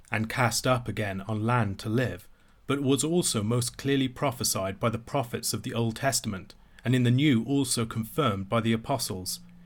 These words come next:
"He hath spoiled," saith Saint Paul, rule and power, and all the dominion of our spiritual enemies. He hath made a show of them openly, and hath triumphed over them in his own person.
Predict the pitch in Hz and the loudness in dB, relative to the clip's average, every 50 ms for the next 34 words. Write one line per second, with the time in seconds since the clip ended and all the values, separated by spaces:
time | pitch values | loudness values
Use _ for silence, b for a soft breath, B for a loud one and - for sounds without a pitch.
0 | B B B - 139 131 120 127 120 - - - - - - 165 156 113 98 95 | B B B 0 2 4 4 2 0 0 0 0 0 2 2 4 4 4 2 -2
1 | 92 - - - 117 104 - - - - 117 107 95 95 - - 104 90 90 98 | -4 -2 -2 -2 -2 -2 -6 -6 -4 -4 -4 -4 -6 -8 -8 -8 -8 -6 -8 -10
2 | b b b b b - 110 127 143 147 139 135 139 127 127 123 120 - - 127 | b b b b b -2 2 4 6 6 6 4 0 -2 -4 -4 -4 -2 0 2
3 | 120 101 95 92 - b b b b b - 120 135 156 156 170 156 143 131 110 | 2 2 0 -4 -8 b b b b b -2 0 2 4 4 4 4 2 0 0
4 | 131 127 131 135 123 107 95 95 95 92 98 113 113 101 - - - - 139 127 | 0 0 2 2 0 0 0 -2 -6 -6 -4 -2 0 2 2 0 2 2 0 0
5 | 110 95 - - 113 107 - 120 117 113 104 92 92 95 - - b b b b | 0 -2 -4 -6 -6 -4 -2 0 0 -2 -2 -6 -6 -6 -6 -8 b b b b
6 | b b b b - 147 131 139 - - 131 131 139 135 127 123 - - - - | b b b b 2 2 2 2 0 0 0 2 2 4 2 2 -2 -2 -2 0
7 | 147 139 117 101 101 95 - 113 110 107 110 131 131 127 - 107 101 98 95 95 | 2 2 2 0 -2 -4 -4 -2 -2 0 0 -2 -2 -2 -6 -8 -8 -8 -10 -10
8 | b b b b b b 120 110 123 135 123 - - - - 156 156 131 107 98 | b b b b b b -4 -2 -2 -2 -4 -4 -10 -4 0 2 4 4 2 0
9 | 95 - 120 110 104 95 104 92 98 95 95 98 - 120 113 95 98 107 - 120 | -4 -2 -2 -2 -2 -2 -6 -6 -6 -6 -6 -8 -6 -6 -6 -4 -4 -6 -2 0
10 | 123 120 117 117 - 131 120 117 - - 98 95 98 - | 0 0 0 0 0 0 0 0 0 -2 -4 -6 -8 -12